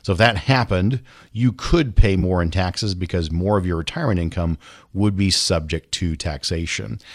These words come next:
So again, stroke of a pen, a large amount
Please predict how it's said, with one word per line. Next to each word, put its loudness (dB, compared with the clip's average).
So -2
again, 2
stroke 2
of 4
a 4
pen, 2
a 0
large 6
amount 2